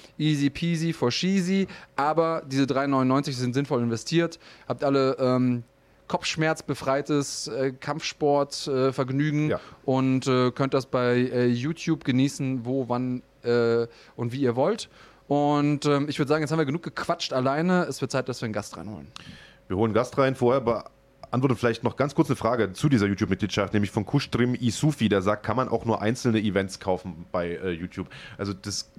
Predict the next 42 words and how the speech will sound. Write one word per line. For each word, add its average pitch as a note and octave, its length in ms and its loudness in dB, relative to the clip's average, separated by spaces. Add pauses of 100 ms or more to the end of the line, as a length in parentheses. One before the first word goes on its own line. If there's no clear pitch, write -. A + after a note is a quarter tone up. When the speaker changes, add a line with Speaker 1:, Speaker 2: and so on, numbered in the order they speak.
(220)
Speaker 2:
geht - 400 -2
nicht, D#3+ 460 -2
äh, A#2+ 320 4
aber A#2+ 220 0
muss, C3 220 0
wie A2+ 80 -2
gesagt, G2+ 360 2
ja F#2 160 0
auch G2+ 240 0
nicht G#2+ 180 -2
unbedingt, G#2 540 -2
denn, B2+ 260 0 (320)
äh, G#2+ 220 2
wie G#2 80 2
gesagt, G2+ 500 0 (260)
wir F#2+ 80 -2
können A2 120 0
das G#2+ 100 -4
vielleicht G#2+ 140 -2
nochmal G#2 160 -2
kurz A2+ 160 -2
erklären, B2+ 420 0 (320)
äh, - 60 2
es A2+ 200 2
gibt - 220 -4
drei G#2+ 240 0
Mitgliedschaftsstufen, D3+ 920 0
Bronze C3 320 2
ist A#2 200 0
das G#2 220 -2
Base-Ding, E3 840 0
da G2+ 160 0
habt - 180 -6
ihr A#2 80 -4
Zugriff A#2 360 0
auf G#2+ 200 0
das - 240 -4
Archiv, F#2 400 -2
das G#2 140 -2
es G2 80 -8
bereits F2+ 320 -2
gibt, - 260 -2